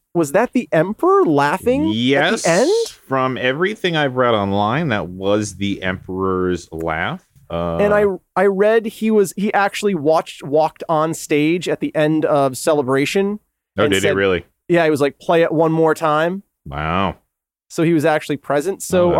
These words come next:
Speaker 1: are we,
Speaker 2: cool.
Speaker 1: you know, are we getting an Emperor Palpatine clone, or are we getting an Emperor Palpatine back from the netherworld of the Force?
Speaker 2: Well, I,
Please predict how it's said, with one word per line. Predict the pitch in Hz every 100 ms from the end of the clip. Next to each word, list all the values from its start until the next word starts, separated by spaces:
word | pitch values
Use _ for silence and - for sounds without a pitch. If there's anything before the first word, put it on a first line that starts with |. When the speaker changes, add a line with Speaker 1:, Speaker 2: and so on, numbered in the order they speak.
| 156
Speaker 1:
are |
we, | 160
Speaker 2:
cool. | 117 -
Speaker 1:
you | 160
know, | 185 220 -
are | 156
we | 160
getting | 156 180 180 180 175 175 - _ _ _
an | 160 147
Emperor | 156 151 165 160 151
Palpatine | - 156 151 156 - 160 151 143 139
clone, | - 151 151 202 285 349
or | 370 170 170 165
are | 165
we | 165 160
getting | 160 156
an | 151
Emperor | 151 160 170 156
Palpatine | - 160 151 151 - 160 160 156 151
back | 147 147 -
from | - 151
the |
netherworld | 147 156 165 156 156 156
of | 139
the |
Force? | 131 180 - - - -
Speaker 2:
Well, | 113 -
I, | 110 120 151 202 196 -